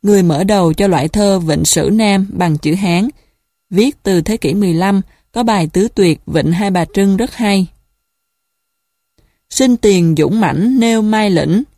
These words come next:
hiển thánh làm mưa lại có công. Dòng dõi mê linh dòng võ tướng, nữ nhi liệu được mấy anh hùng."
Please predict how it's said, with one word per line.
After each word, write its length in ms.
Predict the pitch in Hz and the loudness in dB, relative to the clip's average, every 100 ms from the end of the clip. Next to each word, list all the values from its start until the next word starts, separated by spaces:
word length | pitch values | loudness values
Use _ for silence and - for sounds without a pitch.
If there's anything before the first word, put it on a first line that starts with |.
| _ _ _ _ - | _ _ _ _ -2
hiển 220 | 165 175 | 0 0
thánh 340 | 240 190 220 | -2 0 0
làm 360 | 302 220 180 175 | 0 0 2 2
mưa 280 | 220 226 214 | 2 2 0
lại 320 | 165 139 135 | -2 -4 -4
có 200 | 185 247 | -4 -4
công. 340 | - 220 214 208 _ _ _ _ _ _ - | -2 0 0 -2 _ _ _ _ _ _ -4
Dòng 280 | 220 214 185 | 0 2 2
dõi 220 | 170 - | 0 0
mê 260 | 240 247 233 | 0 2 2
linh 320 | 233 226 220 - | 2 2 0 -2
dòng 320 | 190 165 147 | 0 0 0
võ 240 | 147 135 | 0 -2
tướng, 360 | 208 190 190 269 - _ _ _ _ _ _ | 0 2 2 0 -6 _ _ _ _ _ _
nữ 240 | 175 170 170 | 0 2 2
nhi 420 | 233 233 220 202 | 2 4 2 2
liệu 280 | 180 160 147 | 0 2 2
được 300 | 165 170 - | 2 0 0
mấy 280 | 160 165 233 | 0 0 0
anh 220 | 233 214 | 0 -2
hùng." 340 | 196 175 156 | 0 0 0